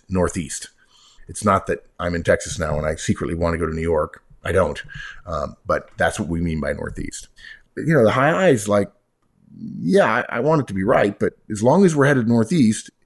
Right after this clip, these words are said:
if we make some mistakes, that's fine. We don't wanna make mistakes on the big stuff. We don't wanna make mistakes and fail. But as long as we're succeeding, I, I'm, I'm willing to stumble as long as we're stumbling forward as a high I." Okay?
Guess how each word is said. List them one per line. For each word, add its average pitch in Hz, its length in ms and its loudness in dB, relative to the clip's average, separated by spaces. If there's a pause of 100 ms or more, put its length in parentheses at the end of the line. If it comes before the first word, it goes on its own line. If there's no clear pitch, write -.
(140)
if 151 120 0
we 175 60 6
make 175 180 6
some 151 100 -2
mistakes, 131 580 2
that's 110 160 0
fine. 90 240 -2 (320)
We 117 100 4
don't 131 120 8
wanna 135 140 4
make 135 180 2
mistakes 120 400 0
on 113 80 2
the 110 60 2
big 170 160 2
stuff. - 340 -6
We 107 100 2
don't 113 80 6
wanna 113 140 6
make 113 180 2
mistakes 110 500 -2 (800)
and 95 160 -2
fail. 165 540 4 (420)
But 113 80 0
as 123 160 0
long 185 220 6
as 185 100 2
we're 156 240 2 (120)
succeeding, 131 920 0 (400)
I, 101 160 -2
I'm, 135 280 2
I'm 160 180 6
willing 190 180 8
to 123 60 0
stumble 147 580 2
as 107 100 -4
long 123 200 2
as 127 60 2
we're 120 60 2
stumbling 101 420 2
forward 104 380 2 (380)
as 85 120 -2
a 87 60 2
high 82 160 2
I." 55 240 -6 (1000)
Okay? 151 220 -4